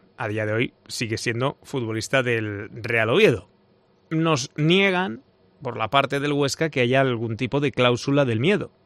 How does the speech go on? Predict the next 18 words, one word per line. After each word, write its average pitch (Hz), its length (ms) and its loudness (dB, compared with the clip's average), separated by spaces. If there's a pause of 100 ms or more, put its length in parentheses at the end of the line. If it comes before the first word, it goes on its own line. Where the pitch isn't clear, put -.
(500)
No 127 240 0
la 123 160 4
hay, 165 180 2 (680)
eso 107 180 -4
dicen. 131 300 -4 (580)
Pero 113 240 -2
ya 123 200 4
es 139 100 2
casualidad, 147 440 4
Miguel 139 260 2
Barloenga, 131 380 2
que 131 140 -4
justo 147 400 4
este 147 200 2
partido 139 360 4
es 143 80 -2
el 131 140 4
que 135 260 0